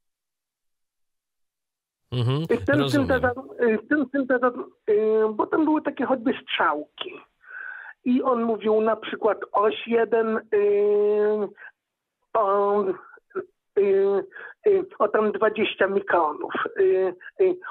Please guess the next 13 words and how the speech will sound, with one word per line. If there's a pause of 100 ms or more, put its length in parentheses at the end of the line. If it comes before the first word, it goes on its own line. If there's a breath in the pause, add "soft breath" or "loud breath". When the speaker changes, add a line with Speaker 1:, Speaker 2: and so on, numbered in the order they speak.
Speaker 2:
oś
dwa
na
przykład (160)
o (580 loud breath)
trzy
milimetry.
Za-, (300)
zależy, (280 loud breath)
ile
się
tam, (300)
mm,